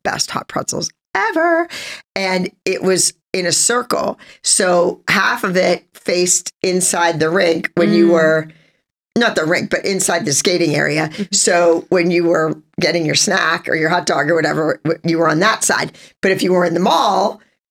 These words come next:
Speaker 1: walking through the mall, you had it on this side. It was
Speaker 2: Okay.
Speaker 1: great. It was all great.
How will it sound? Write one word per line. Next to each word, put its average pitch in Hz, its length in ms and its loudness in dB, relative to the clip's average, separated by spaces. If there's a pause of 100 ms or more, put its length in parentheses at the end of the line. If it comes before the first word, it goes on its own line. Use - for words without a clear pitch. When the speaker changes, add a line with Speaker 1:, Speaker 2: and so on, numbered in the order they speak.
(140)
Speaker 1:
walking 202 420 2
through 190 160 2
the 180 60 2
mall, 220 480 0
you 190 140 2
had 180 160 0
it 175 80 -2
on 180 140 0
this 440 200 2
side. - 380 -4 (240)
It 202 160 -2
was - 140 0
Speaker 2:
Okay. 220 100 0
Speaker 1:
great. - 380 -2
It 415 80 -2
was 349 220 -4
all 508 340 0
great. - 520 -2